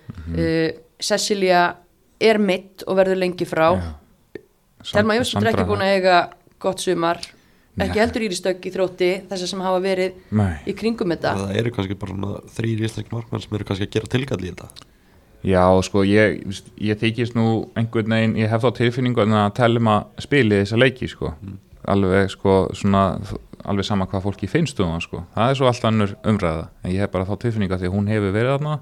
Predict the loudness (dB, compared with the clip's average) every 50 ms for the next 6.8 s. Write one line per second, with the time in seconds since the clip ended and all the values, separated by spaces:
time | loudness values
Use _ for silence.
0 | -10 _ _ -20 -20 -20 -20 -20 -20 -16 -12 -10 -8 -8 -6 -4 -4 -2 0 0
1 | 0 0 0 -2 -4 -6 -4 -4 -4 -6 -6 -6 -6 -2 0 2 2 2 2 2
2 | 2 2 2 2 0 0 0 0 0 0 2 2 2 0 0 -2 -4 -18 -18 -12
3 | -10 -8 -8 -6 -6 -6 -4 -2 -2 -2 0 0 -2 -2 -2 -4 -4 -4 -2 -4
4 | -2 -4 -4 -4 -2 -2 0 -2 -2 -4 -10 _ _ _ _ _ _ _ _ _
5 | _ -2 0 2 2 2 0 0 -2 -2 -2 -4 -6 -2 -2 -2 -2 -2 -2 0
6 | 0 0 0 -2 -6 -6 -4 -4 -2 -2 -2 -2 -2 -2 -2